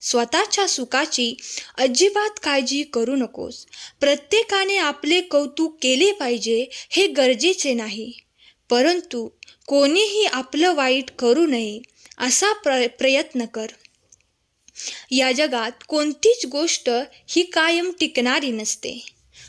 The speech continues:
दुःखाचेही तसेच आहे, काही काळासाठी दुःख राहतं, आपण फक्त हिंमत ठेवायला हवी. भावनांच्या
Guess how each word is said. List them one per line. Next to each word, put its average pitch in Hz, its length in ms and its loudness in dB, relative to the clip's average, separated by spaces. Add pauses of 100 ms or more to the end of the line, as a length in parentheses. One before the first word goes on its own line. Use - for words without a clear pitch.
दुःखाचेही 370 720 0 (100)
तसेच 277 340 -2
आहे, 262 480 -4 (420)
काही 285 440 0
काळासाठी 262 840 -2 (220)
दुःख 339 360 0
राहतं, 240 480 -4 (520)
आपण 262 320 0 (100)
फक्त 339 360 0 (420)
हिंमत 359 420 0 (140)
ठेवायला 262 480 2
हवी. 220 320 -8 (920)
भावनांच्या 294 720 2